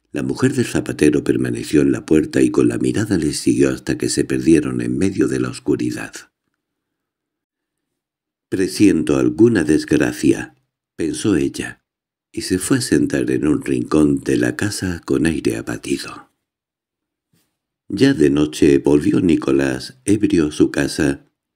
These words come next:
y a esa misma hora Ramón, con paso incierto y la mirada encendida por el licor, se dirigía otra vez hacia la casa de Avelino.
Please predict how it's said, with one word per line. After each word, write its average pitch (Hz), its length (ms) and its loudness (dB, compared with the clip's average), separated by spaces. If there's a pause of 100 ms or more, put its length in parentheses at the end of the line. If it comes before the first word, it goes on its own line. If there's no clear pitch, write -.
(520)
y 78 140 -2
a - 100 -2
esa 110 240 -2
misma 101 400 0
hora 62 500 -4 (120)
Ramón, 71 580 -2
con 65 260 0
paso 73 300 2
incierto 65 580 2
y 64 60 4
la 65 140 -2
mirada 90 400 0
encendida 64 640 2
por 65 180 -4
el 58 160 -4
licor, 78 520 -2 (680)
se - 180 2
dirigía - 560 0
otra 90 240 -2
vez 67 320 -2
hacia 67 280 0
la 57 180 -4
casa 80 320 -2
de 67 140 -2
Avelino. - 680 -4